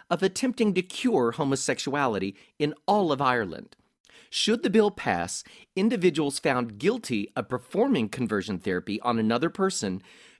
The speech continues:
could face steep fines and a possible prison sentence.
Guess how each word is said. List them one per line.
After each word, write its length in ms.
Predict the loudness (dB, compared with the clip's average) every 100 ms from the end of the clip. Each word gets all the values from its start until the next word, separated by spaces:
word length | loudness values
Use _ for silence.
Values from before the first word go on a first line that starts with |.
| -4
could 200 | -2 2
face 280 | 2 2 0
steep 420 | -4 -2 -2 0
fines 480 | 0 2 0 -2 -4 -2
and 160 | 0
a 60 | -2
possible 520 | 0 -2 0 -2 -2
prison 520 | -2 0 0 0 -6
sentence. 520 | -6 -8 -8 -16 -18